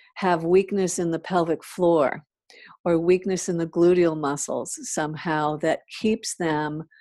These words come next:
unstable in their pelvis, and so the lower back has to compensate for the instability of the pelvis.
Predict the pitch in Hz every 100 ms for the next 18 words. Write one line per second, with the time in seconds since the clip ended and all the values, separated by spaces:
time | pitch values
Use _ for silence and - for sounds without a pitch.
0 | _ _ _ 175 170 170 - - 190 196
1 | 202 175 156 151 151 - 160 151 156 -
2 | 160 - 165 160 165 165 165 156 156 156
3 | 151 - _ - - 180 165 160 - -
4 | 190 175 175 165 - 165 139 131 - _
5 | _ - _ - 175 165 - 180 165 -
6 | 175 165 156 151 147 127 - 139 143 147
7 | - - -